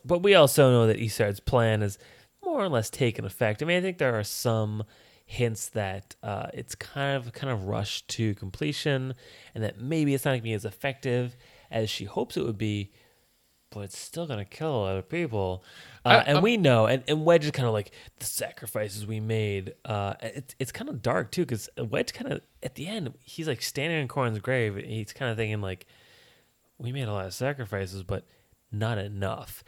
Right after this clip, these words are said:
Speaker 1: And he chastises himself, and he's like, "It was too easy. We didn't lose enough people." And we know he's right. It's a nice little moment of dramatic irony. Like, "Yeah, you're right. You haven't lost enough people. You're gonna lose more,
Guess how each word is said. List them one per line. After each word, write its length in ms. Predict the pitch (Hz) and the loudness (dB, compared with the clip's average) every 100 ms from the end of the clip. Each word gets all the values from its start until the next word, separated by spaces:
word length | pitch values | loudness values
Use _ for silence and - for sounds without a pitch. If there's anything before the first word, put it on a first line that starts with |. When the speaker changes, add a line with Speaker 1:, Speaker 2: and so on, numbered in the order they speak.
| - - | -20 -2
Speaker 1:
And 80 | 120 | 0
he 120 | 170 | 0
chastises 560 | 170 160 180 - 143 117 | 0 -2 0 2 0 0
himself, 380 | 107 113 110 95 | -2 0 0 0
and 60 | |
he's 80 | 101 | -2
like, 120 | 101 | -2
"It 60 | 120 | -2
was 160 | 110 - | -4 -4
too 380 | - - 139 - | -6 -2 -2 0
easy. 260 | 110 101 | -2 -4
We 120 | 117 120 | -2 -2
didn't 220 | 127 120 | -2 0
lose 200 | 117 113 | 2 2
enough 180 | 107 - | -2 -6
people." 420 | - 123 113 107 - - | -8 -6 -6 -8 -14 -6
And 280 | 123 127 113 - _ _ _ - 104 | -2 -2 -4 -14 _ _ _ -10 -2
we 140 | 143 220 | 0 4
know 180 | 180 | 4
he's 200 | 104 101 90 | 4 0 -2
right. 280 | 90 101 | -4 -6
It's 140 | - - | -4 0
a 140 | 165 | 2
nice 120 | 143 131 | 2 0
little 380 | 139 143 104 - | 0 0 -2 -2
moment 320 | 117 113 107 | -2 0 0
of 120 | 95 | -2
dramatic 400 | - 98 95 92 | -4 -4 -6 -6
irony. 300 | 107 113 95 | -4 -4 -4
Like, 180 | 101 98 - - - | -6 -8 -10 -20 0
"Yeah, 220 | 123 110 | 2 2
you're 220 | 98 104 | 2 0
right. 300 | 101 117 104 - - - | 2 0 0 -8 -20 -6
You 80 | 110 | -6
haven't 380 | - 113 131 | -2 -2 -2
lost 280 | 113 107 98 | 0 0 0
enough 140 | 107 98 | -4 -4
people. 280 | 101 101 - - | -4 -6 -8 -14
You're 160 | - 117 | -4 -4
gonna 340 | 95 101 120 | -2 -2 0
lose 240 | 110 107 101 | 0 -2 -2
more, 400 | 98 117 107 | -2 -2 -2